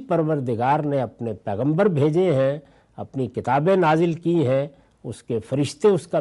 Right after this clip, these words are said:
پیغام لے کے آتے ہیں۔ ان سب باتوں کو ماننا ہے، اور ہمارا اصلی امتحان کیا ہے؟ وہ یہ کہ ہمیں پاکیزگی اختیار کرنی ہے، اپنے نفس کو پاکیزہ بنانا ہے،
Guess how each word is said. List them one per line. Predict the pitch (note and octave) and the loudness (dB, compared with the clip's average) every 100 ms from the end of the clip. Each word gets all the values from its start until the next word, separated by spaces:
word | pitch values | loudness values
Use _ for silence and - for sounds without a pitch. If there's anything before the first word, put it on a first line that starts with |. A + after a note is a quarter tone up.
| C#3+ | -4
پیغام | A#2+ A2 C3+ C#3 | -6 -2 -2 -2
لے | C3 A#2 | -4 -4
کے | B2 | -4
آتے | G#2 G#2+ F3 B2+ | -4 -4 -4 -2
ہیں۔ | B2 D#3 _ _ _ - | -4 -8 _ _ _ -12
ان | A#2+ | -10
سب | - G3+ F3 | -2 -2 0
باتوں | D3 D3 E3+ E3+ | 0 0 -2 -4
کو | D3+ | -4
ماننا | G#2+ G2 C#3+ F3+ A3 G#3 | -6 -4 0 2 4 4
ہے، | F3+ G3+ G3 _ _ _ _ | 4 2 -4 _ _ _ _
اور | A#2+ G#2+ G#2 | -10 -8 -8
ہمارا | G#2 G#2 B2 D3+ D3 | -8 -4 -2 -2 -2
اصلی | E3+ - A#3 G#3+ | -6 -8 -4 -2
امتحان | E3+ B2+ A#2 - A#2+ E3 D3+ | -2 -4 -10 -6 -2 -2 -2
کیا | F3+ G3+ G3+ | 0 4 4
ہے؟ | F#3 G#3+ - | 4 0 -8
وہ | A#2 A#2+ | -10 -6
یہ | B2+ C#3 | -6 -6
کہ | C3+ | -8
ہمیں | G#2 A#2+ D#3+ - | -8 -8 -8 -8
پاکیزگی | G2+ F#2+ E3+ F#3 E3+ G3+ G#3+ | -8 -4 -2 -2 0 0 0
اختیار | - - G#2+ G#2 - | -2 -6 -6 -6 -10
کرنی | F2+ G2+ F#2+ | -12 -10 -12
ہے، | F#2+ _ _ _ _ - | -14 _ _ _ _ -14
اپنے | A2+ - C3+ | -12 -6 -6
نفس | A#2 - - - | -2 0 -2 -4
کو | - E3 - | -6 -4 -2
پاکیزہ | B2 - F3 F3+ F#3 | -2 0 0 2 2
بنانا | A#2+ G2+ G2+ A2 | 2 -2 -4 -4
ہے، | E2 | -6